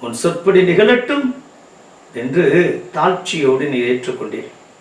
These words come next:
அவ்வப்போது நீ குறையை கண்டுபிடிக்கக்கூடிய தாய் அல்ல, நீ அந்த குறையையும் நிவர்த்தி செய்யக்கூடிய தாய். அந்த கானா ஒரு திருமணத்தை போல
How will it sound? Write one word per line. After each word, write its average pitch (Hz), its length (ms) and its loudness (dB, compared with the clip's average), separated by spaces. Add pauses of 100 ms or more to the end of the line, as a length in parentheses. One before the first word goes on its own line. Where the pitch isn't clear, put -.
(340)
அவ்வப்போது 214 580 4 (340)
நீ 147 140 -8
குறையை 226 420 2
கண்டுபிடிக்கக்கூடிய 156 800 -2 (540)
தாய் 175 300 2
அல்ல, 151 160 0 (920)
நீ 131 100 -4
அந்த 135 180 0
குறையையும் 202 760 2
நிவர்த்தி 220 400 2
செய்யக்கூடிய 135 680 -2
தாய். 127 360 2
அந்த 127 220 -2
கானா 123 320 0
ஒரு 123 140 -2
திருமணத்தை 123 520 -4
போல 117 140 -6